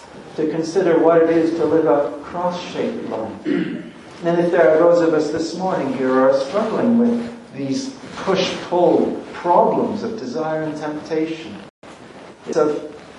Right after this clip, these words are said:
looking to Jesus, who understands what it is to be tempted, and yet without sin, and can help us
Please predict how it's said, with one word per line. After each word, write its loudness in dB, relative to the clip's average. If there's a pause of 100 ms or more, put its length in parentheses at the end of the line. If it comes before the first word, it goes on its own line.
looking 0 (140)
to -8
Jesus, -4
who 2
understands -2
what -2
it 0
is -6
to -12
be -10
tempted, -14 (220)
and -10
yet -8 (400)
without -4
sin, -4
and -12
can -8
help -4
us -6